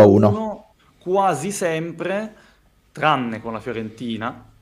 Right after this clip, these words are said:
Speaker 1: facendo delle buonissime prestazioni, a volte ottime prestazioni, però non riuscivi a finalizzare. Ieri non hai preso gol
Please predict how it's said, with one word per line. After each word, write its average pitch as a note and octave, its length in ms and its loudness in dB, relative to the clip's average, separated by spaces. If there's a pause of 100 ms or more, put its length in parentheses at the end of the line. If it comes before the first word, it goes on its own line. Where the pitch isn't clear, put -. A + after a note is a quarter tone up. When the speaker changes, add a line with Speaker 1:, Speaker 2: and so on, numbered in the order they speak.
(160)
Speaker 1:
facendo B2+ 460 -8
delle F#2+ 800 -10
buonissime G#2+ 480 -12
prestazioni, A#2+ 720 -8
a G#2 40 -8
volte A#2+ 360 -2
ottime A#2+ 420 -4
prestazioni, G2+ 720 -14 (460)
però C#3+ 220 -2
non F3 140 -6
riuscivi B2+ 260 -6
a A#2+ 60 -6
finalizzare. A2 960 -6 (240)
Ieri C3+ 320 -4
non A#2 200 -8
hai D3 140 -4
preso C#3 280 -4
gol E3 600 -2